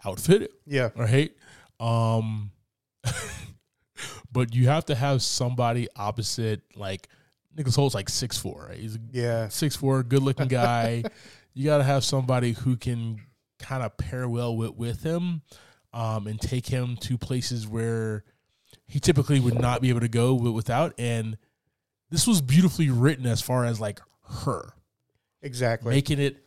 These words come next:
Speaker 1: her, man. That was
Speaker 2: Exactly.
Speaker 1: really good. Um,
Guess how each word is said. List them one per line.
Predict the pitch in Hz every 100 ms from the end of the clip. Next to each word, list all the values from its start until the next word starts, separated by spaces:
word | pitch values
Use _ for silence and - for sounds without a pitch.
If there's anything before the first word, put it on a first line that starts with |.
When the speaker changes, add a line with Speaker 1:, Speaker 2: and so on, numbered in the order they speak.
| _ _ - -
Speaker 1:
her, | 123 95 -
man. | - 117
That | 113
was |
Speaker 2:
Exactly. | 113 113 110 107
Speaker 1:
really | 117 139 131
good. | 127 127 123 120 - _ _ _
Um, | 113 117 113 113 110 110 107 101